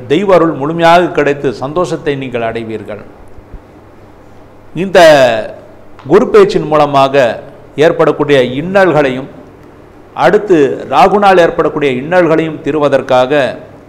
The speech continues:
பரிகாரம் என்று பார்த்தால், இந்த குரு பெயர்ச்சிக்காக குலதெய்வ வழிபாடு அவசியம் வியாழக்கிழமை அல்லது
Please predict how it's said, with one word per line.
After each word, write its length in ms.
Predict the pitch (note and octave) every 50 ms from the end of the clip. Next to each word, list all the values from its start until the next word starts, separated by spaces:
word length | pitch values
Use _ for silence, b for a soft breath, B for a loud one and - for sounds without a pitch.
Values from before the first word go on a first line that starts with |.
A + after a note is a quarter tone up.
| - - - - - - - - - -
பரிகாரம் 460 | C#3+ D#3+ F#3 F#3+ F#3+ F#3+ F#3+ F3+ E3
என்று 200 | D#3 D3 C3+ C3+
பார்த்தால், 540 | A#2+ A#2+ C3 B2+ B2+ - B2+ C3 C#3 C#3+ C#3 C#3 - - - - - - - - - - - - - - - - - - - - - - - - -
இந்த 360 | D3 D3 D3 D3+ C#3 C3 B2
குரு 220 | B2 A#2+ D3+ G#3 G#3+
பெயர்ச்சிக்காக 920 | - G3 F3+ D#3+ C3+ - - C#3+ - C#3 C3+ C3+ C3 D#3+ D3+ C3+ A#2 G#2 G2 - - - - - - - - - - - - - - - - - -
குலதெய்வ 480 | E3 G3+ A3+ A3 A3+ A3+ G#3 F#3 E3+ D3+
வழிபாடு 800 | D3+ - D#3 D3 - D3 C#3 C#3 C#3 C3+ E3 F3+ F3+ F#3 - - - -
அவசியம் 600 | - C#3 D3+ F3+ F3 F3 - F3 F3 F3 D3+ B2
வியாழக்கிழமை 880 | B2+ C3+ C#3+ D3+ E3 F3 F3 E3+ - D3+ D3 C#3 C3+ D3+ F3 F#3 F3+
அல்லது 560 | - C#3 C#3+ C#3+ C#3+ C#3+ C#3+ F3 G3+ G3 -